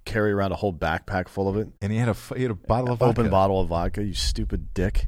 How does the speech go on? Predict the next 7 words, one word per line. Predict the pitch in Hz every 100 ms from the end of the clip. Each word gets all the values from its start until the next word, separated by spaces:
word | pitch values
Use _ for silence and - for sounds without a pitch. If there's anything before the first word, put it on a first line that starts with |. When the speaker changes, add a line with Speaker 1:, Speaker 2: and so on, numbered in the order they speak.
| -
Speaker 2:
Uh, | - 82 80 80 78 76 71 -
Speaker 1:
God, | 98 104
just | 104 82
Speaker 2:
weird. |
Speaker 1:
play | - 139
football, | - 131 - 80 67
man. | 71